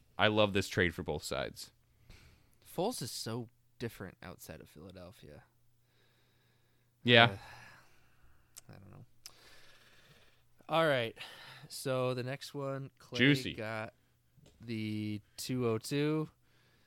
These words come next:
Speaker 2: and a first and second in twenty twenty-two.
Speaker 1: This is the beginning of his collection of twenty twenty-two picks. Holy
Speaker 2: <laughs> Yeah.
Speaker 1: crap.
Speaker 2: And DeYoung got Kenny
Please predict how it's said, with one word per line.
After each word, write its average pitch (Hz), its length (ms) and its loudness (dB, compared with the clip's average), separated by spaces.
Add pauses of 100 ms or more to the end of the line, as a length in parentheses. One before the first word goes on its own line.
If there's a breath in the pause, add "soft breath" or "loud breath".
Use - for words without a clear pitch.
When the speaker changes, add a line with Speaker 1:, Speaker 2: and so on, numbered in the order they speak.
(380)
Speaker 2:
and 110 800 -4 (1500)
a 113 120 -8 (240)
first 123 460 -4
and 139 240 -6
second 117 380 -6
in 107 180 -12 (140)
twenty 107 400 -10 (200)
twenty-two. 117 920 -4 (220)
Speaker 1:
This 101 180 -6
is 123 140 -2
the 127 120 2
beginning 123 480 2
of 113 140 0
his 117 160 -4
collection 107 680 -2
of 95 140 -4
twenty 98 320 -2
twenty-two 95 500 -4
picks. - 380 -4
Holy 101 460 0
Speaker 2:
<laughs> 117 60 -8
Yeah. 123 260 -2
Speaker 1:
crap. - 80 -18 (1400 loud breath)
Speaker 2:
And 110 360 -4
DeYoung 113 380 -4
got 113 220 -4
Kenny 110 320 -10